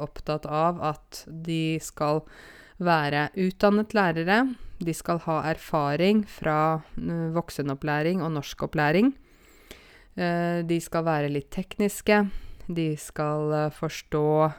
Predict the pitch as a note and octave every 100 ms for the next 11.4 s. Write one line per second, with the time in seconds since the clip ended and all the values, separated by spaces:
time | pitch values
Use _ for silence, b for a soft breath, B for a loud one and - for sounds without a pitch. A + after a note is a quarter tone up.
0 | B B E3 D#3 D#3 D3+ C#3+ D3 D3+ -
1 | b b b b b E3+ D#3+ C#3 - D#3
2 | D3+ C#3 C#3+ C#3+ - - - F3+ G3+ G#3+
3 | A#3 A#3 F3+ - E3+ E3+ F3 F#3+ D#3+ D3+
4 | E3+ F3+ G3 G#3+ - E3+ E3 E3 E3 E3
5 | E3 E3+ E3+ - D3+ D3+ G#3+ D4 b b
6 | b - _ _ _ _ - B B B
7 | B B B B F#3 F#3 F#3 F#3+ - -
8 | F3+ F#3 A3 G#3 F#3 F#3 G3+ - - G3
9 | G3+ G3+ F#3+ D3+ F3+ F3+ E3+ F#3 - -
10 | - E3+ F3+ G3 E3+ C#3 C#3 - - G3+
11 | A3+ - -